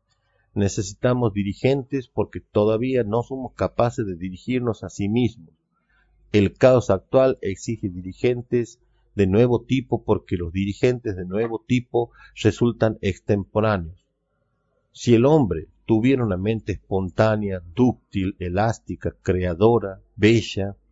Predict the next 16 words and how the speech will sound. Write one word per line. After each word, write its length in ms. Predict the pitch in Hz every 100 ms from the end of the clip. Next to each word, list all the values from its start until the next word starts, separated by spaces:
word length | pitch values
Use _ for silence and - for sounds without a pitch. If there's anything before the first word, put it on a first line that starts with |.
| _ _ _ _
no 180 | 120 139
necesitaría 800 | 143 127 135 135 - 131 160 131
fórmulas 480 | - 110 113 110 95
definidas, 680 | 101 - 113 143 92 80 _ _ _ _ _
pero 200 | - 98
como 180 | - 95
la 100 | 90
mente 340 | 90 123 123
humana 260 | 123 127 123
está 180 | - 98
degenerada, 800 | 98 101 110 110 120 123 120 120 _ _ -
necesita 540 | 95 - 104 - 107
fórmulas 640 | - - 113 127 123 113
definidas 600 | 98 95 - 104 113 110 -
para 320 | - 104 101 -
orientarse. 920 | 104 104 110 101 95 107 85 - -